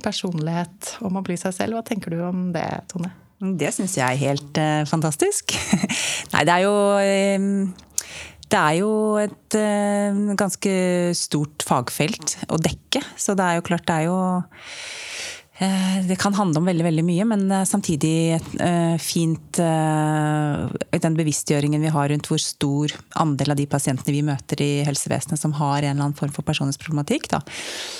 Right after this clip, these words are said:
Speaker 2: Så det, det blir liksom aldri, får aldri nok av det på et vis, så det er veldig fint å sette det på dagsordenen, og, og det var jo, har jo, har jo skjønt vært, eh, rekorddeltagelse i år også, sånn at det er åpenbart noe som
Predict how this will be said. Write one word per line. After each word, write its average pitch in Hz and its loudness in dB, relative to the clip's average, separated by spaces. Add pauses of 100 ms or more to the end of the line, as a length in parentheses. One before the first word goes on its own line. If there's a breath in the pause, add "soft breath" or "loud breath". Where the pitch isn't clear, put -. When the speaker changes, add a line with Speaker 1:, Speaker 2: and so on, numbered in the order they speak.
(340 loud breath)
Speaker 2:
Så 165 2
det, 180 2
det 151 0 (180)
blir 180 2
liksom 165 2
aldri, 151 2
får 165 0
aldri 151 2
nok 139 0
av 147 2
det 139 0
på 139 2
et 139 -4
vis, 208 2
så 190 0
det 170 2
er 165 2
veldig 160 0
fint 151 0
å - -2
sette 151 -2
det 139 0
på 165 -2
dagsordenen, 147 -2
og, 156 -2 (500 loud breath)
og 170 -2
det 160 0
var 151 2
jo, 156 2 (100)
har 170 4
jo, 185 2 (200)
har 190 2
jo 190 2
skjønt 180 0
vært, - 0
eh, 185 4
rekorddeltagelse 151 2
i 160 2
år 156 2
også, 233 0
sånn 208 2
at 180 0
det 175 4
er 170 0
åpenbart 170 0
noe 165 2
som 156 0